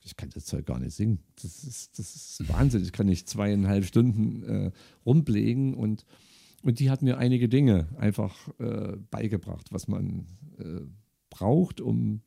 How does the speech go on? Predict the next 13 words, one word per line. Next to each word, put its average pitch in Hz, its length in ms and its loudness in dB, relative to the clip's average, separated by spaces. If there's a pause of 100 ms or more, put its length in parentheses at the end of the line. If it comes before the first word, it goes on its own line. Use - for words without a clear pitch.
die 120 100 -6
Stimme 120 340 -2
dann 98 200 -4
auch 90 160 -14
zu - 160 -14
bekommen, - 440 -10 (300)
im 104 120 -2
Kopf - 600 -6
und 107 280 2
natürlich, 92 580 4
äh, 87 280 -6 (600)
<laughs> - 640 -20
Training. 95 520 2